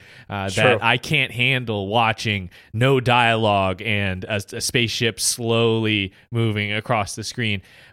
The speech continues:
Speaker 1: But
Speaker 2: I need Subway Surfers. I need s-, I need kinetic sand happening in the
Speaker 1: Yes.
Speaker 2: corners here. Yes.
Speaker 1: Yeah. I, I bring that up, though, kind of to reject that as, uh,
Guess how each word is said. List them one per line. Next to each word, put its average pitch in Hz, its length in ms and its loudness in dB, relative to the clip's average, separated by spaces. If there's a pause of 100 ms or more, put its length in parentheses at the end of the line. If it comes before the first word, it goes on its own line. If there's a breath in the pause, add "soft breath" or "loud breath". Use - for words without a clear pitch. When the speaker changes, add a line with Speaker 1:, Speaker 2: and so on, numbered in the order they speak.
Speaker 1:
But 113 260 4
Speaker 2:
I 135 60 4
need 143 160 2
Subway 147 320 6
Surfers. 127 680 2
I 135 80 2
need 139 120 2
s-, - 220 0
I 147 60 0
need 131 180 0
kinetic 135 280 2
sand 113 480 2
happening 120 400 2
in 113 60 2
the 110 40 -2
Speaker 1:
Yes. 113 120 -4
Speaker 2:
corners 113 380 -2
here. 104 360 -2 (280)
Yes. 101 380 -2 (160)
Speaker 1:
Yeah. 95 320 0
I, 160 180 4 (120)
I 214 80 4
bring 262 180 4
that 233 140 4
up, 185 120 0
though, 156 160 2
kind 156 240 0
of 131 140 -4
to 123 380 0 (140 soft breath)
reject 117 600 0
that 101 360 0
as, 101 360 -2
uh, 104 280 -2